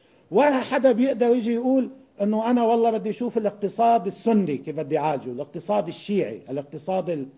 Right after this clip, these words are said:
المسيحي أو الدرزي أو م-، هذا خطأ. اليوم في اقتصاد لبناني غير قابل للتفكيك،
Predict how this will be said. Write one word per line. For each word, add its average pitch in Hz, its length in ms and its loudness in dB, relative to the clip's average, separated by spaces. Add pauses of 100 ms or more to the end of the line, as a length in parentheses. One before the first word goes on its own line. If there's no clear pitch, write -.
(200)
المسيحي 156 580 -2
أو 147 160 -4
الدرزي 135 540 -2
أو 147 80 -2
م-، 131 160 -4 (100)
هذا 156 140 -12
خطأ. - 340 -16 (1160)
اليوم 214 240 4
في 240 240 -2
اقتصاد 196 580 -4
لبناني 170 460 -2
غير 180 180 0
قابل 180 340 -4
للتفكيك، 143 640 -8